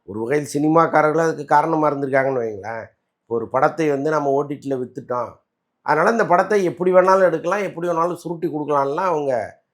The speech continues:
முடிவெடுத்து, அதான் பணம் நம்ம கைக்கு மொத்தமா வந்துருச்சேன்ட்டு ஒரு வேலையை பார்க்க ஆரம்பிச்சாங்க. ஒரு கட்டத்தில் ஓ டி டி நிறுவனங்கள்லாம் உஷாராயிட்டாங்க. இப்ப என்னன்னா, ஓ டி டி அதிக அளவு பணம் கொடுக்குறாங்கன்னு நம்பி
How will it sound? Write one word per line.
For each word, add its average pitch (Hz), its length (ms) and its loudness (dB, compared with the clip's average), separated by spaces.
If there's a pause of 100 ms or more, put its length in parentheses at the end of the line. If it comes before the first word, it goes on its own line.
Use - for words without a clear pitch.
(240)
முடிவெடுத்து, 185 440 4
அதான் 185 240 6
பணம் 175 200 6
நம்ம 165 180 2
கைக்கு 156 240 0
மொத்தமா 147 340 -2
வந்துருச்சேன்ட்டு 135 640 -6
ஒரு 147 160 -2
வேலையை 143 280 0
பார்க்க 127 280 -6
ஆரம்பிச்சாங்க. 110 460 -12 (540)
ஒரு 214 220 8
கட்டத்தில் 214 360 4
ஓ 190 160 2
டி 185 140 0
டி 156 200 -2
நிறுவனங்கள்லாம் 135 500 0
உஷாராயிட்டாங்க. 98 540 -8 (720)
இப்ப 147 180 0
என்னன்னா, 160 400 2 (400)
ஓ 175 140 2
டி 196 340 -8
டி 202 160 0
அதிக 180 380 2
அளவு 185 280 2
பணம் 147 220 -2
கொடுக்குறாங்கன்னு 139 600 -2
நம்பி 131 680 -6